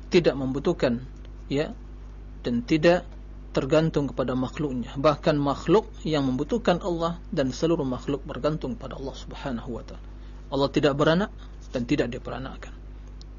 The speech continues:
Sebab kalau beranak dan diperanakkan, berarti butuh kepada yang lain.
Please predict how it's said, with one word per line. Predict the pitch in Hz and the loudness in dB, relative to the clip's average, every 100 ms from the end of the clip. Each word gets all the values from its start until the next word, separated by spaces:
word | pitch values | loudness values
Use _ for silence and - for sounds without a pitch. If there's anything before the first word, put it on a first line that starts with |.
| - | -10
Sebab | - | -2
kalau | 143 151 | 4 4
beranak | 143 151 170 220 - - | 4 4 4 4 0 -6
dan | 143 | -2
diperanakkan, | 135 147 151 165 | 2 4 4 4
berarti | 160 139 139 | 2 2 2
butuh | 185 180 - | 2 2 0
kepada | 120 127 170 - - - - | 0 0 -2 -4 -14 -10 -4
yang | 143 123 | -2 0
lain. | 143 147 | 2 0